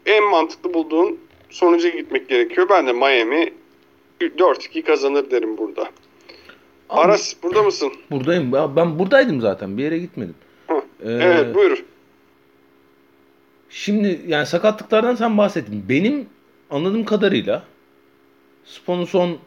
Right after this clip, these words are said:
Speaker 2: şeyinden, basın toplantısından anladığım kadarıyla, e, Lowry ile Butler'ın yetişmesini bekliyor ilk tura. Hatta Butler için şey dedi yani hani bizim için işte eleme maçı olsa, ölüm kalım maçı olsa, e, Butler bugün sahada olur dedi. E,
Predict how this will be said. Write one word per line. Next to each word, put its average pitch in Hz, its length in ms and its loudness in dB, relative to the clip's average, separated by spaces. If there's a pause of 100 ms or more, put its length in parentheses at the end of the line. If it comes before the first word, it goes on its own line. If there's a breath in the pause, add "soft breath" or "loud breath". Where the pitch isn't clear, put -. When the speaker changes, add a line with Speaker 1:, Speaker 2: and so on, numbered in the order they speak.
Speaker 2:
şeyinden, 143 460 -4
basın 147 180 -8
toplantısından 135 440 -4
anladığım 165 220 -4
kadarıyla, 151 540 -2
e, 139 40 -10
Lowry 156 500 2
ile 123 160 -2
Butler'ın 165 360 0
yetişmesini 170 540 -4
bekliyor 143 400 0 (220)
ilk 107 200 -10
tura. - 200 -14 (360)
Hatta 151 280 2
Butler - 240 4
için 135 160 -8
şey 131 220 -2
dedi 92 140 -8
yani 95 200 -12
hani 107 220 -6 (440 soft breath)
bizim 135 180 -2
için 131 340 -8
işte - 200 -6
eleme 127 280 2
maçı 135 440 -2 (120)
olsa, 110 340 -2
ölüm 123 200 -2
kalım 123 220 -2
maçı 117 280 -4
olsa, 196 460 -2 (360)
e, 131 40 -8
Butler 127 280 -2 (140)
bugün 131 240 -8
sahada 127 300 2
olur 98 200 0 (140)
dedi. - 140 -20 (1080 soft breath)
E, 104 100 -4